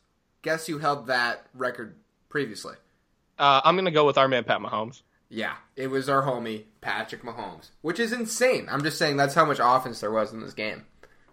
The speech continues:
Speaker 2: I mean, yeah, Bowman was unstoppable. The receivers were unstoppable. Tashawn Henry couldn't get,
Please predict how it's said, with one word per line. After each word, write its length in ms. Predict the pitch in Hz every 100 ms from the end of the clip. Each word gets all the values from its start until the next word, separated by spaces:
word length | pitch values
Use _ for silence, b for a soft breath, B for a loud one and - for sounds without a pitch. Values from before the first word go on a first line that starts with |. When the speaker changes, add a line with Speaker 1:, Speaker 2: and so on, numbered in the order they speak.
| _ -
Speaker 2:
I 60 |
mean, 180 | 170 165
yeah, 220 | 185 117
Bowman 380 | - 143 170 180
was 160 | 170 151
unstoppable. 600 | 151 - 120 110 117 117
The 100 | 120
receivers 420 | - 156 170 185
were 120 | 147 143
unstoppable. 600 | 139 131 117 117 117 117
Tashawn 340 | 131 160 185
Henry 280 | 165 160 143
couldn't 380 | - 180 175 156
get, 240 | 151 151